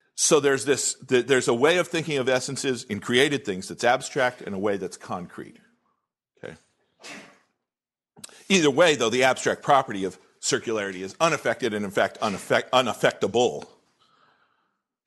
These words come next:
Okay. Uh, the particular shape of each individual wheel is not shared, right? Each wheel has its own shape.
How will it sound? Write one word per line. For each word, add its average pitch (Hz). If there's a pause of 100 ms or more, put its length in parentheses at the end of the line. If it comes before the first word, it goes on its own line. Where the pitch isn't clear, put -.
(1900)
Okay. 95 (420)
Uh, 131 (120)
the 143
particular 190
shape 202
of 123
each 143
individual 127
wheel 139
is 107
not 160
shared, 80 (360)
right? 120
Each 180
wheel 160
has 139
its 135
own 123
shape. -